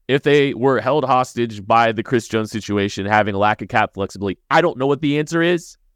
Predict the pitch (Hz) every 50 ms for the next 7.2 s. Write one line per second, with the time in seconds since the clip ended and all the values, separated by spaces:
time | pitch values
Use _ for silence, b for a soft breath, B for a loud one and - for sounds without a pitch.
0 | _ _ _ _ _ _ _ _ _ _ _ _ - - 160 - - 151 - _
1 | - 123 107 - - - 123 104 - 151 175 180 - 165 127 123 104 92 - -
2 | - - - 131 139 123 - _ _ _ _ _ _ _ - - 127 139 151 175
3 | 180 196 185 196 180 170 156 107 113 107 110 127 143 160 139 107 98 101 135 _
4 | _ _ _ _ _ _ _ _ _ _ _ _ _ _ _ _ _ _ _ _
5 | _ _ _ _ _ _ - - 160 180 202 170 226 208 180 - - - _ -
6 | 143 147 - 147 165 180 185 156 160 196 175 139 - - _ _ - 151 165 165
7 | 151 139 117 -